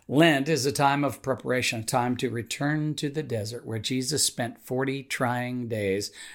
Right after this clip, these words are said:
readying for his ministry. He allowed himself to be tested.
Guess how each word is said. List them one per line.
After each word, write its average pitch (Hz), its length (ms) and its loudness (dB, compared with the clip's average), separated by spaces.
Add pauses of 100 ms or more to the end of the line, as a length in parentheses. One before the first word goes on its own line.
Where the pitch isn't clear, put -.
(120)
readying 139 1040 2
for 117 300 2
his 113 560 -4
ministry. 113 640 -2 (600)
He 156 100 2
allowed 160 380 4
himself 127 440 -2
to 123 60 -8
be 120 140 -6
tested. 120 640 -2